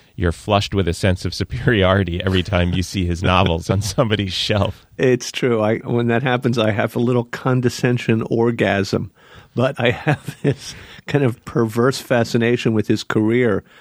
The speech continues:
Speaker 2: I kind of knew him back from when he was in the, uh, advertising agency business,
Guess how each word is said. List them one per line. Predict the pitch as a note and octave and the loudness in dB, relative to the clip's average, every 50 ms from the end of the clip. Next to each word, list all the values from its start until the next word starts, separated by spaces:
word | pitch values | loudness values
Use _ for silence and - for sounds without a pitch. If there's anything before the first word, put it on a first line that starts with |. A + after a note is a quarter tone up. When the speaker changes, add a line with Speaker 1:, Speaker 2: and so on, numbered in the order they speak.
| - - - | -18 -8 -6
Speaker 2:
I | A#2 | -4
kind | - E3 F#3 G3 E3 | 0 0 2 2 2
of | C#3 | 2
knew | C3+ D3+ F3+ E3 | 2 2 2 2
him | B2+ B2+ G#2 G2 - - G#2 | 2 2 0 0 -2 -2 -2
back | - - A#2 A2 - | -2 -2 -2 -2 -4
from | - - - B2 A2+ | -8 -8 -6 -4 -2
when | G2+ A2 A2+ A#2 | 0 0 2 2
he | A#2 | 2
was | A2 G#2+ G#2+ | 0 0 0
in | G#2+ G2+ | -2 0
the, | G2+ G#2 G#2 G#2 G#2 G#2 | 0 2 2 2 2 2
uh, | G2+ G2 G2+ - | 2 0 0 -2
advertising | - A2+ B2 B2 B2+ A2+ - A2+ G#2 G2+ G#2+ G#2 | -2 -2 0 0 0 0 2 0 0 0 0 0
agency | G2+ F#2+ F#2+ - G2+ G2 - G2 | 0 0 0 0 -2 -2 0 -2
business, | F#2+ A2 G#2+ G2 G2 - G2+ G2 G2 F#2+ - - - - | 0 2 2 0 0 0 -2 -2 -2 -2 -4 -10 -16 -20